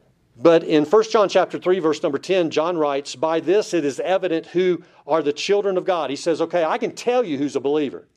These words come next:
"Who, John?" And then he goes on to say, "And who are the children of the devil?" He says, "I can tell you who are the children of the devil,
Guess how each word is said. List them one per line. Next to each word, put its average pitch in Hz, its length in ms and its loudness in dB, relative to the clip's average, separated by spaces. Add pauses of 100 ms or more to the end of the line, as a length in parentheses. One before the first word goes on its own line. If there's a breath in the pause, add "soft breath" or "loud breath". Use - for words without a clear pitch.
(240)
"Who, 269 200 -4
John?" 151 420 -4 (920)
And 170 120 -2
then 254 120 -2
he 214 60 -8
goes 202 200 0
on 196 120 -2
to 175 60 -6
say, 185 280 0
"And 160 100 -2
who 208 200 -2
are 196 100 0
the 180 100 -6
children 214 420 -2
of 180 100 -4
the 190 60 -4
devil?" 190 260 -2
He 175 80 -2
says, 180 200 -2
"I 247 140 -2
can 240 160 -6
tell 180 180 -2
you 185 160 -4
who 202 160 -2
are 190 80 0
the 165 100 -6
children 214 440 -2
of 214 80 0
the 214 100 -2
devil, 240 420 -4